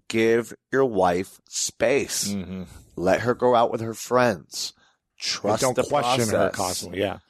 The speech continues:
Speaker 1: Don't micromanage. Nobody wants to be micromanaged.
Speaker 2: Yeah.
Speaker 1: You know, if you're jealous of, you know, your boss or your coworkers, give them space. You know, it only creates more drama.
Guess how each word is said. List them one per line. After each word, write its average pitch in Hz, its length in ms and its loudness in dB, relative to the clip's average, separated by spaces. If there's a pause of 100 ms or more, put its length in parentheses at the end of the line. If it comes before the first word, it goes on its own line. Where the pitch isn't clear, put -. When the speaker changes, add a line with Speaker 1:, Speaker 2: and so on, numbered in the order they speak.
(240)
Speaker 1:
Don't 101 280 0
micromanage. 113 1040 2
Nobody 113 400 4
wants 120 240 2
to - 80 -16
be 107 120 -4
micromanaged. 107 1000 -2 (140)
Speaker 2:
Yeah. 87 220 -4 (480)
Speaker 1:
You 101 120 -2
know, 98 240 2
if 95 160 2
you're 101 100 -2
jealous 107 520 4
of, 110 420 2
you 107 140 0
know, 101 100 0
your 104 180 0
boss 107 540 4
or 90 40 -2
your 92 340 0
coworkers, 113 960 0 (460)
give 98 200 -4
them 117 160 2
space. - 800 0 (680)
You 98 120 -2
know, 92 200 2
it 104 220 4
only 123 280 2
creates 107 580 0
more 101 160 -8
drama. 110 520 0